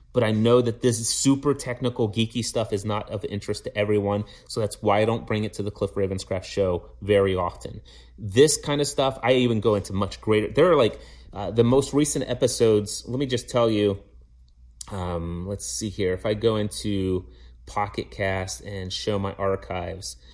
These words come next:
there is an episode si-, titled, uh, I'm Not Supposed to Be Talking About This. Oh, that's the Cliff Ravenscraft Show. Hold on.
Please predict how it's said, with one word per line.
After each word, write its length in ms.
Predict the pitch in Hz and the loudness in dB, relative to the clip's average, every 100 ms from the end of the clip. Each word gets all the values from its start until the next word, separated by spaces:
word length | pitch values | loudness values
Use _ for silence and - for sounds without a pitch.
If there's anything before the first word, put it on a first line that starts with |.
| - - - - | -20 -20 -20 -2
there 360 | 110 117 113 - | 4 6 4 2
is 600 | 113 107 104 101 98 - | 2 4 4 2 -2 -4
an 160 | 107 | -2
episode 440 | 113 113 117 123 107 | -2 -2 0 2 2
si-, 200 | - - - - - | 0 -4 -6 -18 -8
titled, 600 | 113 110 107 101 98 101 - - - - | 0 2 6 4 2 -4 -18 -20 -20 -18
uh, 120 | - - | -12 -4
I'm 180 | 113 | 0
Not 220 | 113 117 - | 2 0 -2
Supposed 400 | 120 120 110 - | 0 2 0 -2
to 80 | |
Be 160 | 110 104 | -4 -4
Talking 480 | - 101 98 117 113 | -4 -6 -4 -4 -2
About 240 | 113 110 | -4 -4
This. 160 | 113 - | -6 -2
Oh, 140 | 98 | -2
that's 180 | 95 - | -2 -6
the 80 | 104 | -12
Cliff 200 | - 95 | -12 -10
Ravenscraft 340 | 90 92 - | -10 -8 -8
Show. 160 | - - | -8 -8
Hold 180 | 110 | -4
on. 140 | 92 | -4